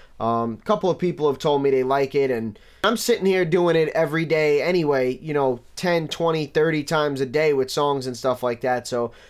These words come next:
I don't mind doing some song breakdowns, especially for the top guys and things like that. But, uh,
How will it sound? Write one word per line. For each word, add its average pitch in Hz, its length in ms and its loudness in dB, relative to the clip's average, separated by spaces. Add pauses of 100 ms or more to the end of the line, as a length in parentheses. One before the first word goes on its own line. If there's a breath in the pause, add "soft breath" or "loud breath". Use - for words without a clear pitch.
I - 80 0
don't 175 140 2
mind 185 240 0
doing 185 220 2
some 175 160 -6
song 165 340 0
breakdowns, 156 500 0
especially 143 540 -4
for 135 140 -4
the 131 80 -2
top 131 320 -2
guys 131 340 0
and 120 140 -8
things 123 240 -4
like 120 200 -4
that. 117 340 -6
But, 113 200 -2
uh, 107 320 -2